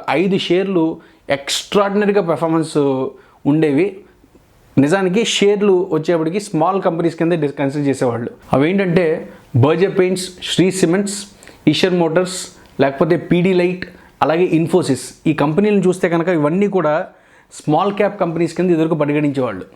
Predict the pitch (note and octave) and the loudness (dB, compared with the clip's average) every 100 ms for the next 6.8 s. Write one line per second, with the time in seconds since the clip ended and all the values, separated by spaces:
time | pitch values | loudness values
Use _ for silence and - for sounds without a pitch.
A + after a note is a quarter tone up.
0 | - C#3 C3+ F3+ F#3 F#3 - - _ _ | -8 -4 0 2 2 2 -4 -18 _ _
1 | - C#3+ D3 E3+ E3+ D3 C#3+ D3+ C3+ C3+ | -4 0 2 2 0 0 0 0 0 -2
2 | B2+ - _ _ - A#2+ E3 F3+ F3 - | -4 -10 _ _ -2 2 2 2 0 0
3 | F#3+ F3+ D3 D3 F3+ E3+ F3 D#3+ - D#3 | 0 0 -2 0 -2 0 0 0 0 -4
4 | E3 F#3+ F3 B2+ A#2+ C#3+ F3+ F3 B2 G2 | -2 -4 -4 -2 -2 0 0 0 -4 -10
5 | - - _ _ _ _ - - - - | -16 -20 _ _ _ _ -20 -20 -20 -20
6 | - - - - C3 G3 G3 | -20 -18 -10 -2 0 2 0